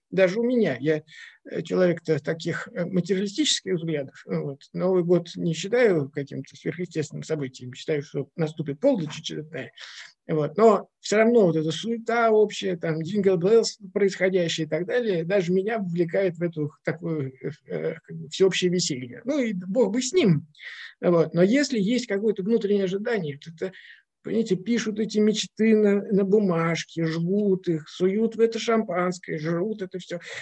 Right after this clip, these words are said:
Ужас, это катастрофа. <clears throat> Вот, значит, это что такое? Есть вот это ожидание, что что-то другое начнётся. Если начнётся, мозг готовится к другому. У него такое: "Вау, сейчас будет другое".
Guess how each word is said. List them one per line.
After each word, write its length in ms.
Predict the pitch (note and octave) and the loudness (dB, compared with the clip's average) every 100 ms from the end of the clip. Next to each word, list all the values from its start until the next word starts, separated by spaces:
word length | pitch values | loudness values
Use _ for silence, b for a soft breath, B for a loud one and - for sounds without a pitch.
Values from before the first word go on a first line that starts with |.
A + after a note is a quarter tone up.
| B | B
Ужас, 460 | - A3+ G#3+ F3 E3 | -4 0 2 0 -4
это 140 | F#3 - | -8 -8
катастрофа. 520 | F3 G3+ F3 E3+ F3 - | -2 -2 -2 -10 -10 4
<clears throat> 360 | A#3+ B3 G#3+ G3 | 6 8 8 6
Вот, 260 | A3+ G3 E3+ F#3 | 6 6 4 -2
значит, 380 | F#3+ F#3+ G3+ | -2 0 0
это 220 | D4+ D4+ A#3+ | 0 2 2
что 180 | B3 | 4
такое? 380 | F3 D3+ C3+ - - _ - | 2 0 -8 -14 -18 _ -6
Есть 300 | D#3+ C#4+ C#4 | 0 2 0
вот 100 | A3+ | -2
это 160 | G#3 | 2
ожидание, 480 | F#3 E3 F3+ D#4+ D#4 | 2 0 -2 0 0
что 160 | - G3 | -2 -6
что-то 320 | - C4+ C4 | -2 -4 0
другое 380 | F#3 F3+ G3 G3 | 0 2 4 4
начнётся. 540 | F3 - C#3 - - - - _ _ _ _ _ _ - | 2 -4 -12 -18 -20 -20 -20 _ _ _ _ _ _ -2
Если 220 | F#3 F3+ | 0 2
начнётся, 420 | F#3 - A3+ C4+ | 0 2 0 2
мозг 200 | C4 D#3+ | 0 2
готовится 400 | E3 A#3 F3+ F3 | 2 2 2 0
к 40 | F#3 | -2
другому. 460 | G#3 E3 C#3+ C3+ D#3 | 0 0 -4 -6 -4
У 40 | |
него 140 | D#3+ F3+ | -2 0
такое: 260 | E3+ D3 | 0 -2
"Вау, 420 | B2 C3+ A#3+ A3+ | -4 -6 -6 -6
сейчас 160 | D3+ D3 | -6 -10
будет 160 | D#3+ E3+ | -10 -8
другое". 480 | B3+ F4+ F#4 - | -2 0 0 -4